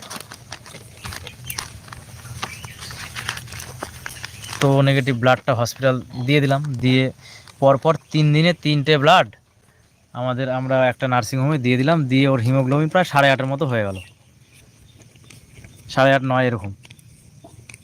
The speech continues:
তারপর ও তো একদম, মানে, একদমই সুস্থ, মানে, শরীরে লাল, এই যে ঠোঁট মুখ এগুলো সব লাল হয়ে গেল। আমরা তো একদম খুশি হয়ে গেলাম। ঠিক আছে, ডাক্তারও বললো যে এখন আর চিন্তা করতে হবে না, আহ, এখন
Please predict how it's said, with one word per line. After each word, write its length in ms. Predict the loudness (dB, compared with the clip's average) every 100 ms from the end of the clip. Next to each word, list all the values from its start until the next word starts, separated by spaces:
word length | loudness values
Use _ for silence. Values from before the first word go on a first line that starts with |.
| -20 -12 0
তারপর 480 | 2 2 0 0 -2 -14 -20 -20 -20 -20 -20 -6
ও 120 | -2
তো 120 | 2 4
একদম, 300 | 4 2 0
মানে, 220 | 2 4
একদমই 360 | 2 2 0 -2
সুস্থ, 320 | -4 -6 -4
মানে, 280 | -2 -2 -2
শরীরে 400 | 0 0 2 4
লাল, 440 | 6 6 4 0 -10 _ -12
এই 160 | -8
যে 100 | -8 -6
ঠোঁট 280 | -6 -4
মুখ 180 | -6 -4
এগুলো 180 | -4 -2
সব 180 | 2 4
লাল 260 | 6 4
হয়ে 160 | 2 -4
গেল। 140 | -8 -12 -20 -20 -20 _ _ -4
আমরা 240 | 2 2
তো 100 | 4
একদম 240 | 2 2 -4
খুশি 320 | -4 -2 0
হয়ে 160 | 0
গেলাম। 200 | 0 -4 -8 _ _ _ _ _ -20 -14
ঠিক 180 | -4 2
আছে, 200 | 2 2
ডাক্তারও 380 | 0 2 2 2
বললো 280 | 2 2 2
যে 140 | 4
এখন 320 | 4 2 2
আর 80 | -2 -2
চিন্তা 260 | -4 0
করতে 260 | 0 0 0
হবে 200 | 2 4
না, 80 | 2
আহ, 1120 | 0 _ _ _ _ _ _ _ -20 -18 -2
এখন 400 | 2 2 2 -2